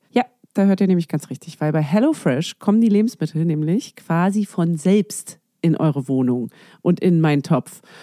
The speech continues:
Und die kochen sich auch fast von alleine, außer dass ich da noch stehen muss oder vielleicht auch Hannes. Also nicht ganz.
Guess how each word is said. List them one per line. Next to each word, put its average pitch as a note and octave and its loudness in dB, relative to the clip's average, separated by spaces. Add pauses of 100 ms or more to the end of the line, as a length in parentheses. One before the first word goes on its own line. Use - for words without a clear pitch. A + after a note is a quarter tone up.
(140)
Und G3 2
die F#3+ 4
kochen G#3 2
sich E3+ 2
auch - -8
fast - -6
von D3 0
alleine, B2 -2
außer C#3 -6
dass C#3 -8
ich - -18
da B2+ -8
noch B2 -12
stehen C3+ -6
muss A#2+ -8
oder G#2+ -8
vielleicht - -10
auch B2 -14
Hannes. A#2 -10 (580)
Also C#3 -10
nicht - -18
ganz. - -20